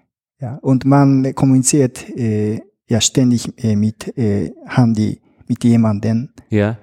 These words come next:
Speaker 2: der nicht da ist, der woanders ist.
Speaker 1: Stimmt. Aber d-, das ist auch so, als bei, äh, äh, Videogames, dann man braucht nicht unbedingt, äh, äh, F-, Freunden dabei mitzuspielen, sondern wenn man Internetzugang hat, dann kann man,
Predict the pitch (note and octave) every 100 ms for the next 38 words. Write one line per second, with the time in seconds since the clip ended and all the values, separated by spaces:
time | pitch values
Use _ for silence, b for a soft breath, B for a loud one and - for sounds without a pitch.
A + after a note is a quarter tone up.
0 | - A2 A2 - E3+ F#3+ E2 E2 - A2+
1 | G2 G2+ A#2 C#3+ A2+ D#2 F2 D#2+ - -
2 | - - A#2+ G2 - - _ _ _ _
3 | _ B2 C3 C3+ D3 D3 - - D#3 -
4 | D3 D3 - B2+ A2+ A2+ G#2+ G#2+ - G#2
5 | G2+ G2 - - _ _ - A2+ D#2+ D#2
6 | F#2+ - _ _ _ _ _ _ D3 D3+
7 | B2+ G#2 G#2 A#2+ B2 - A2 G#2+ A2 b
8 | b b - - C3 C3+ B2+ - C3+ C3
9 | - C3+ A#2 A2+ A#2+ A#2+ - C3 A2 G#2+
10 | - E4+ G#3 B2+ C#3 F#3+ G#3+ - - C3+
11 | B2+ C3+ C3+ A#2 G#2 G#2+ A2 C3 - _
12 | - - B2 - A#2+ - C3+ A#2+ A2+ A#2
13 | A#2+ A#2 - B B B _ C3+ B2+ B2
14 | D#3+ D#3 C#3 A#2 C3+ A2+ G2+ - A2+ A2
15 | A2+ - A2+ A2 A2+